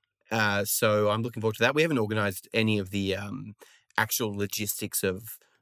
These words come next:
in terms of how we're gonna do it, how many episodes we'll do, what kind of, uh, uh,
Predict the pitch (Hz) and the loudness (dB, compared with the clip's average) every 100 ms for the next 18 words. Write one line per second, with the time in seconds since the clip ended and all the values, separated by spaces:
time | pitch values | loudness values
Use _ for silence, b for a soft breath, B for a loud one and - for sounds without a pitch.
0 | _ 107 117 98 92 - - 110 113 101 | _ -2 0 0 -4 -10 -4 -2 -2 -2
1 | 101 95 107 110 - b b - 104 104 | -4 -2 0 0 -2 b b 0 2 2
2 | 104 101 98 107 110 - - 95 101 95 | 2 0 -2 -2 -4 -2 0 0 -2 -2
3 | 104 101 98 101 b b b - 104 107 | -2 0 -4 -8 b b b -6 0 0
4 | - - 107 101 92 90 - 98 92 92 | -2 -4 -2 -2 -4 -6 -6 -4 -4 -6
5 | 101 104 117 b b b _ - - - | -12 -14 -16 b b b _ -20 -12 -10
6 | 50 50 50 50 50 - - - | -10 -12 -18 -16 -16 -18 -18 -16